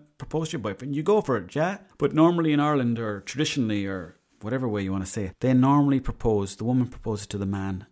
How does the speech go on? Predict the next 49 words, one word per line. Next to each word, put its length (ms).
on 300
the 160
twenty-eighth 800
or 60
the 80
twenty-ninth 520
of 60
February, 460
every 200
leap 300
year. 240
Uh, 240
which 220
is 60
once 260
every 100
four 260
years. 380
That's 220
when 120
they 100
can 140
pop 220
the 60
question, 380
and 220
generally 400
then 180
it's 120
up 120
to 80
the 80
men 240
otherwise 400
to 80
do 280
it. 160
But 140
this 240
American 600
lady 320
is 80
asking 420
me, 320
"Is 120
it 100
frowned 280
upon 500
to 360